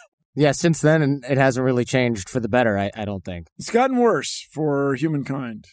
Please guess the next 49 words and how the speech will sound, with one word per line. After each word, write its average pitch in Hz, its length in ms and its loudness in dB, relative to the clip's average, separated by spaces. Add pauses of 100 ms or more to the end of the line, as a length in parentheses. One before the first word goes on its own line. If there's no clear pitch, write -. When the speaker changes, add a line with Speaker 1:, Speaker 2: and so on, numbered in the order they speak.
(100)
Speaker 2:
for - 140 -14
sure. 123 300 -10 (100)
Speaker 1:
Why 147 240 0
do 226 80 2
you 226 80 2
think 165 220 0
so 165 140 2
many 151 200 4
people 143 280 0
are 123 60 2
obsessed 120 560 -2
with 123 160 -6
kind 127 180 0
of 104 140 -4 (100)
shooting 139 360 2
the 117 60 -2
messenger? 110 480 -2
"Oh, 143 180 4
he 135 120 0
doesn't 135 220 2
have 127 80 4
a 123 60 2
P 127 160 2
H 117 160 0
D. 104 100 -4
This 135 220 0
is 139 100 0
a 139 60 4
fraud. 123 360 2
He's 104 160 -4
not 107 160 -2
a 104 40 -4
real 117 180 -2
scientist." 160 460 0
What's 170 220 -6
going 190 200 -2
on 127 140 -2
there? 82 160 -14
Speaker 2:
Keep 285 200 0
in 262 120 2
mind, 180 360 0
it 185 160 2
is 196 160 0
fascinating. 156 800 -2
I 160 40 -4
mean, 156 180 -2
you're 170 180 0
a 160 60 -2
podcaster. 147 1080 -4